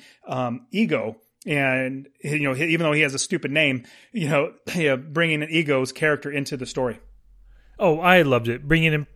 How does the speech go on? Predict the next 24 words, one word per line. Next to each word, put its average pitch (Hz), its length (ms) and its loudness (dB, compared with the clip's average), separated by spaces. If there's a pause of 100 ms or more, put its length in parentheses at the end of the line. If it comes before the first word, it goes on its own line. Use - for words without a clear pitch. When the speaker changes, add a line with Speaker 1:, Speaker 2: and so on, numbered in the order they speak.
(160)
Speaker 2:
Peter 160 220 4
Quill's 156 260 2
dad, 143 220 4
because 151 280 2
the 151 80 0
first 220 300 0
movie, 196 260 0 (380)
um, 143 340 0 (220)
you 202 120 0
know, 139 140 -2
it 175 200 -4
seems 247 280 -2
pretty 180 260 -2
obvious 123 380 2
that 127 160 -4
James 147 320 -2
Gunn 139 260 -2
wrote 143 300 0
the 202 100 -6
first 180 260 -4
movie, 117 280 -4
directed 123 440 -4
and 123 140 -8
everything, 120 420 -6